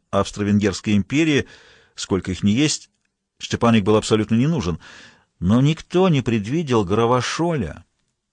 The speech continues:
которому понадобились именно маршруты передвижений, адреса. Густав всё ещё жалобно тянул что-то заунывное, перечислял свои хвори,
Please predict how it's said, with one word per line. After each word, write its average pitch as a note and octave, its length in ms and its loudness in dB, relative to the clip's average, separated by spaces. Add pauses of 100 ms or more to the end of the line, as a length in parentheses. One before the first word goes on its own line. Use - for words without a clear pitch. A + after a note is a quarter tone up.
(160)
которому A2+ 440 2
понадобились C3 640 2
именно C3 420 2 (320)
маршруты B2 800 0
передвижений, F#2+ 1120 -2
адреса. C3+ 720 -4 (1500)
Густав A2+ 580 -2
всё - 180 -2
ещё G#2+ 180 -2
жалобно G2+ 360 0
тянул A#2 320 0
что-то G#2+ 260 -8
заунывное, A2 600 0
перечислял F#2+ 560 -4
свои F#2 220 -6
хвори, C#3+ 580 -6